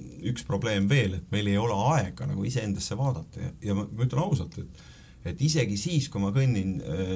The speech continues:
siin mööda metsi koeraga ringi ja, ja, ja võib-olla kõnningi päevas vahest kakskümmend viis kilomeetrit,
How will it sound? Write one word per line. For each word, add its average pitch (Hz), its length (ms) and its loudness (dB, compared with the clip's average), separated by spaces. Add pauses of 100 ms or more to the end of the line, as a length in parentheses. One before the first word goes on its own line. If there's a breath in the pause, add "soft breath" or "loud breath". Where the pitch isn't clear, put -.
(140)
siin 104 500 2 (320)
mööda 98 300 -4 (180)
metsi 92 880 0
koeraga 104 460 2
ringi 110 420 2
ja, 92 240 -4 (460 loud breath)
ja, 90 180 0 (160)
ja 92 80 -4
võib-olla 95 560 -2
kõnningi 101 380 4
päevas 92 300 -2
vahest 92 200 -4
kakskümmend 95 600 -6 (320)
viis 98 280 2 (480)
kilomeetrit, 95 800 -4